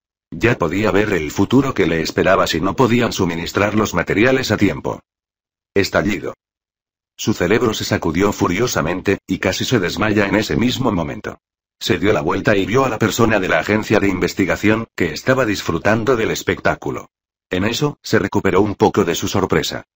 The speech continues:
Tal vez, todavía tenía la oportunidad de salvar esto. El jefe se preparó y se acercó. "Hey, hermano". La persona de la agencia de investigación lo rechazó sin rastro de cortesía.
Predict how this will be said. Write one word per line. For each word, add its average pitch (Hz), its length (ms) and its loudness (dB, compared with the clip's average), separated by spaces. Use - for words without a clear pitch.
Tal 98 220 2
vez, 92 380 -6
todavía 107 420 0
tenía 101 320 0
la 78 140 -2
oportunidad 78 580 -2
de 104 100 -4
salvar 95 360 0
esto. - 340 -6
El 90 160 0
jefe 139 300 2
se 117 120 0
preparó 80 380 0
y 107 40 0
se 98 120 -4
acercó. - 420 -6
"Hey, 78 220 -2
hermano". 65 440 -2
La 90 180 2
persona 110 420 2
de 90 80 -4
la 82 120 2
agencia 104 400 0
de 98 100 2
investigación 95 760 0
lo 110 80 -2
rechazó 104 420 0
sin 87 260 0
rastro 101 420 2
de 73 100 0
cortesía. 92 540 0